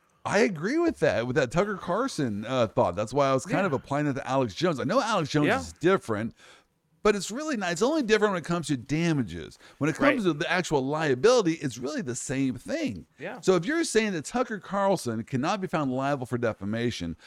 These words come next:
Speaker 2: Right.
Speaker 1: because no one would believe him,
Speaker 2: N-, yeah.
Speaker 1: th-,
Speaker 2: Somehow
Speaker 1: how does
Speaker 2: Alex
Speaker 1: that not also
Speaker 2: Jones is
Speaker 1: apply to what
Speaker 2: believable?
Speaker 1: Alex Jones said? No one with a rational mind, a reasonable person would never believe what Alex Jones has said.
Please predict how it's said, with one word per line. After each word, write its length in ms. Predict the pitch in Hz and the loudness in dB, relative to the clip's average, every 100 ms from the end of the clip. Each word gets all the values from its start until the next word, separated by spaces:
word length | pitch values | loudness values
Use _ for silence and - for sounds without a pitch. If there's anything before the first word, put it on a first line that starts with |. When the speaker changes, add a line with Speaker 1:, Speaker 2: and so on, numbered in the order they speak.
| - - | -20 -10
Speaker 2:
Right. 200 | 165 139 | -6 0
Speaker 1:
because 360 | 156 170 135 | 4 4 2
no 300 | 127 139 180 | -4 0 6
one 400 | 196 190 180 180 | 6 6 4 4
would 240 | 147 151 135 | 4 4 4
believe 560 | 123 113 139 220 220 | 0 0 0 2 0
him, 480 | 131 107 87 92 127 | -2 -6 -4 -4 -6
Speaker 2:
N-, 180 | 131 131 - | -8 -14 -6
yeah. 280 | 147 185 170 - _ _ _ _ _ _ _ _ _ _ _ - | 2 2 2 -10 _ _ _ _ _ _ _ _ _ _ _ -10
Speaker 1:
th-, 120 | 143 131 | -8 2
Speaker 2:
Somehow 280 | 196 208 | 6 8
Speaker 1:
how 80 | 208 185 | 10 8
does 120 | 202 160 | 8 6
Speaker 2:
Alex 0 | |
Speaker 1:
that 40 | |
not 40 | 165 | 6
also 100 | 190 | 6
Speaker 2:
Jones 100 | 202 | 4
is 60 | 208 | 4
Speaker 1:
apply 80 | |
to 80 | 139 | 6
what 60 | - | 6
Speaker 2:
believable? 220 | 185 - | 6 6
Speaker 1:
Alex 160 | - 117 | 2 2
Jones 320 | - 135 120 | -2 0 0
said? 220 | 101 78 - - | -2 -6 -10 -12
No 220 | - 156 220 | 2 6 8
one 200 | 240 214 | 8 6
with 100 | 165 | 4
a 60 | |
rational 680 | 139 135 165 190 175 151 120 | 2 4 4 4 2 0 0
mind, 440 | 117 147 147 107 113 | 4 4 4 2 0
a 40 | |
reasonable 520 | 127 196 277 226 185 | 2 2 2 4 2
person 540 | 139 202 208 - 135 - - - - _ _ | 4 6 6 4 0 0 -8 -20 -20 _ _
would 240 | 135 147 | 4 4
never 360 | 147 190 202 165 | 6 6 8 6
believe 520 | 131 147 156 117 104 | 6 4 4 2 0
what 160 | 120 120 | -2 2
Alex 320 | 120 117 - | 2 2 -2
Jones 360 | 113 110 104 | -2 0 -2
has 100 | 87 | -6
said. 220 | 95 156 | 0 4